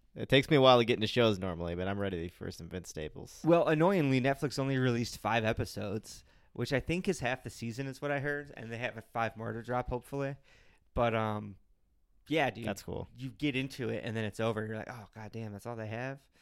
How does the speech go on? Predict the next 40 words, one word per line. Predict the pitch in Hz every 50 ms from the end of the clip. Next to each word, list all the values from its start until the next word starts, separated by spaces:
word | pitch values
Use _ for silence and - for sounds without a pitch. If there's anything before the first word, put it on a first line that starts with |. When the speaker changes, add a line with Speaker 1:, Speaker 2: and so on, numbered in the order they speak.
| _ _ _ _
Speaker 1:
How, | - 104 -
are | - 127
they | 127 123
Speaker 2:
It's | -
Speaker 1:
thirty | - 123 123 131 123
minutes? | 120 123 143 180 - - - - - -
Speaker 2:
Yeah, | 135 131 139 131 123
they're | 110 123 123
quick. | 117 - - 135 120 107 - - _ - - - - - -
Speaker 1:
Okay. | 95 101 - - 80 - 135 - - _ _ -
Speaker 2:
Quick | - 143 143 -
episodes. | 135 120 - 120 110 - 127 117 110 107 110 110 - - - - - _ _ - - _ _ _ - _ _ _ -
Five | 127 127 127 120
Speaker 1:
Yeah, | 123 104
Speaker 2:
episodes. | 92 92 110 113
Speaker 1:
you | 123
can | 120 117
blaze | 110 104 104 107 104 -
through | - 92
that | 85 78 71 -
Speaker 2:
They | - 117
Speaker 1:
in | 78 80
no | 98 107 113
Speaker 2:
jump | 123 131 127 117 139
Speaker 1:
time. | 127 113 113
Speaker 2:
right | 110 113 117 117 110
past. | - - 113 104 101 98 - -
It's | - - -
super | - - - 135 - 123
funny. | 110 - - 113 110 110 107 104
It | 104 107
moves | 107 110 107 110 104 -
really | 110 107 104 101 101
fast. | - - 107 101 101 101 98 - - - - - - - -
I | 123
compared | 135 - 147 139 156 151 139
it | 139 -
to | 135
the | 110 107
Boondocks. | 92 107 107 107 110 120 123 127 123 - - - - -